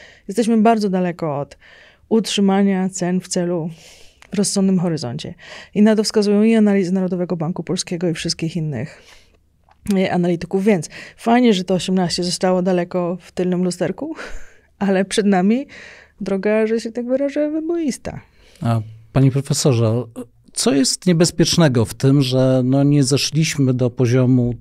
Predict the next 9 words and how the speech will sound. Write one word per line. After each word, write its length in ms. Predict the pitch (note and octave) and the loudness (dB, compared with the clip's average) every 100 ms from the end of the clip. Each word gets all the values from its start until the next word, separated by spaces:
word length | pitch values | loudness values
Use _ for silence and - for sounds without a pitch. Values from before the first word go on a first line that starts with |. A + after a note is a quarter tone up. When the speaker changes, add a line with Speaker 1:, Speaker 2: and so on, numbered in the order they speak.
| C3 | -2
Speaker 2:
do 300 | B2 A#2 A#2 - - | 0 -2 -4 -10 -4
tego 220 | A#2+ C#3 | 0 0
przedziału 720 | - C3+ C#3 C3 B2+ A2 G2+ - - - | 0 2 4 4 4 2 -2 -10 -20 -10
wokół, 640 | A2+ A#2 A#2 A#2+ A#2 A#2 - | -2 -2 -2 -2 0 -2 -2
e, 500 | A#2+ A#2 A#2 A2+ A2 A2+ - - - - - _ _ | 0 2 2 0 -2 -10 -20 -20 -20 -20 -20 _ _
celu 340 | - C#3 A#2 | 0 2 2
Narodowego 580 | G#2+ G#2+ G#2+ G#2+ A2 G#2+ | 2 2 0 0 -2 -2
Banku 320 | G2+ G#2+ - | -2 -2 -4
Polskiego? 560 | A2 A2 G2 - A2 G#2+ | -8 -6 -6 -8 -10 -12